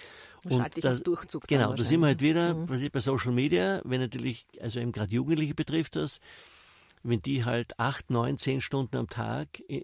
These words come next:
Speaker 2: auf ihrem Handy sind und dort über Facebook, Instagram, TikTok, bla, bla, bla, Informationen bekommen, ständig, und zwar die dümmsten, oberflächlichsten,
Speaker 1: Mhm.
Speaker 2: nicht, gar nichts, es ist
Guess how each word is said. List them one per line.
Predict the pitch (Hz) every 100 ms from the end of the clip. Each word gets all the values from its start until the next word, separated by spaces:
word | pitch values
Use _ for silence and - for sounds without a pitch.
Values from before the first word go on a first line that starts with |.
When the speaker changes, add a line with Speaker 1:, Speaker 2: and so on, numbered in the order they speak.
| -
Speaker 2:
auf | - 123 - 110
ihrem | 123
Handy | 107 123 151
sind | 131 160 190 - - - - - -
und | - 117
dort | 131 120
über | 127
Facebook, | 110 135 143 - 127
Instagram, | 139 - 123 131 123
TikTok, | 139 - 127
bla, | 107 120
bla, | 113
bla, | 101 117 135 160 - _
Informationen | - 123 113 120 - 151 214 139 104 98 - _ _ -
bekommen, | - 123 113 151
ständig, | 139 - - 226 147 117 160 -
und | 131
zwar | - 113 113 _ _ _ -
die | 139 -
dümmsten, | 156 202 - - 135
oberflächlichsten, | - 185 - 127 123 131 117 - 160 156
Speaker 1:
Mhm. | 160 - -
Speaker 2:
nicht, | 139 165 185 - - _ _ _ _ _ _
gar | - 170 226
nichts, | 127 -
es | 131
ist | -